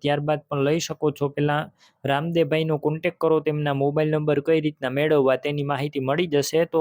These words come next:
વીડિયો પૂરો જોતા રહેજો અને ભેંસ લેવા કે જોવા જાઓ તો ભેંસના માલિકનો કોન્ટેક્ટ કર્યા વગર, રામદેવભાઈનો કોન્ટેક્ટ કર્યા વગર ન જતા, ભેંસ વેચાઈ જશે, તમારે ખોટો ધક્કો થશે. બાકી ફૂલ જવાબદારી, એક મહિનાની કાચી છે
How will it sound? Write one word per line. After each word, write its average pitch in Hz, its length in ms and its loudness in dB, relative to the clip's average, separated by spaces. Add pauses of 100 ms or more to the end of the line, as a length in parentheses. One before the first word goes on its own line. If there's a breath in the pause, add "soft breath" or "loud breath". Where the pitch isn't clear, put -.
વીડિયો 151 300 4
પૂરો 151 240 2 (100)
જોતા 165 300 2
રહેજો 147 200 0
અને 147 200 -2
ભેંસ 151 200 -2 (100)
લેવા 151 280 2
કે 147 80 0 (100)
જોવા 143 320 0
જાઓ 156 180 2 (480 loud breath)
તો 180 180 2
ભેંસના 170 420 0
માલિકનો 160 480 0
કોન્ટેક્ટ 156 360 -2
કર્યા 147 300 2
વગર, 147 220 0
રામદેવભાઈનો 147 640 0
કોન્ટેક્ટ 147 420 -4
કર્યા 139 260 2
વગર 139 200 0
ન 165 100 0 (120)
જતા, 143 300 0
ભેંસ 139 180 0 (100)
વેચાઈ 143 380 2
જશે, 135 220 -2 (120)
તમારે 135 400 0
ખોટો 123 240 -4 (160)
ધક્કો 120 340 0
થશે. 123 320 0 (2000 loud breath)
બાકી 143 360 0
ફૂલ 156 260 2
જવાબદારી, 165 640 0
એક - 80 -8 (100)
મહિનાની 156 520 0
કાચી 170 360 -2
છે 156 80 -2